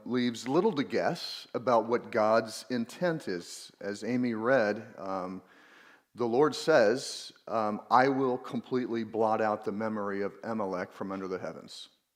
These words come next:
So that is the wiping out of an entire people. So violence in the Bible, particularly by God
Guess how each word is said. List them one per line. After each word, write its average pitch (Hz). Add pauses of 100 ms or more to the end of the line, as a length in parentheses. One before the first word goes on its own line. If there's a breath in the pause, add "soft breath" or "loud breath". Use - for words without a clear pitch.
(200)
So -
that 131
is 156
the 127
wiping 104
out 98
of 92
an 90
entire 87
people. - (2750)
So 143 (640 loud breath)
violence 151
in 135
the 131
Bible, 117
particularly 120 (160)
by 110
God 110